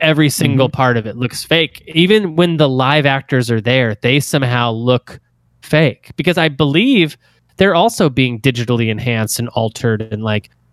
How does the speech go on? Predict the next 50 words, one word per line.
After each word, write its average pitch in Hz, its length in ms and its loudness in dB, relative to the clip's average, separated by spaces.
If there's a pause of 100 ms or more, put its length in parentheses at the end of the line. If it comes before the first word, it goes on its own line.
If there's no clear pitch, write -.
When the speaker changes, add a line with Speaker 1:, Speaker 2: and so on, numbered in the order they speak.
(400)
Speaker 1:
"Oh, 156 220 4
Jasmine's 139 520 0
eyebrows 143 640 2
weren't 123 220 0
great 123 260 -2
in 117 140 -6
this 175 120 2
shot. 127 360 0
We 139 100 2
can 131 100 -6
just 117 260 -2
digitally 131 400 0
go 127 180 4
in 123 100 0
there 123 140 0
and 117 100 -4
enhance 117 420 -6
those." 117 220 -2
You 156 80 2
know 156 100 2
what 151 120 2
I 135 40 2
mean? 131 340 2
Like, 135 100 4
Speaker 2:
Right. 110 340 -2 (220)
They're 151 240 4
spending 185 480 2
more 147 220 4
money 143 300 4
than 131 180 6
ever 113 340 4
to 120 140 2
make 110 220 4
things 107 360 2
look 104 240 0
worse, 92 520 -2
basically. 90 760 -6 (560)
Speaker 1:
I, 175 360 -2
I 202 160 2
think 302 260 -4
there's 294 160 2
something 254 260 -2
to 254 180 -2
that. 160 240 2
And 170 100 0
I 180 80 2
mean, 180 220 0
like, 180 160 -2
this 254 180 -2
is 233 240 -4